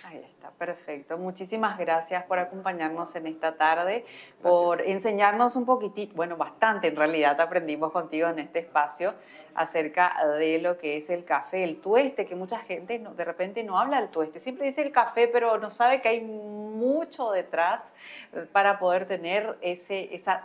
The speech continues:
Speaker 1: deliciosa tacita de café de expreso, o bueno, o, o de especialidad, que es lo, lo más, eh, resaltante por sobre todo. Así que queremos agradecer tu presencia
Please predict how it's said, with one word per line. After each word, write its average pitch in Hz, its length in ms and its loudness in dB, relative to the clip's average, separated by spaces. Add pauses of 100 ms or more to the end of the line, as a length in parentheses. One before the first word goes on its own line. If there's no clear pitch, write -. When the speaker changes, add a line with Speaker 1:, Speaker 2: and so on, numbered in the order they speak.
Speaker 1:
deliciosa 214 760 -4
tacita 208 720 -4 (140)
de 190 180 -4
café 196 380 -4
de 196 80 -2
expreso, 190 680 -4
o - 20 0
bueno, 151 380 -2
o, 160 60 -2 (200)
o - 100 -6 (120)
de 170 60 -8
especialidad, 170 760 -2
que 170 100 -2
es 160 100 -6
lo, 175 280 0 (320)
lo 175 160 4
más, 180 400 2
eh, 175 100 4
resaltante 160 920 0
por 160 160 0
sobre 160 240 0
todo. 131 140 -2
Así 156 180 -6
que 185 140 -10
queremos 175 360 -6
agradecer 175 460 -2
tu 190 100 -8
presencia 254 640 -2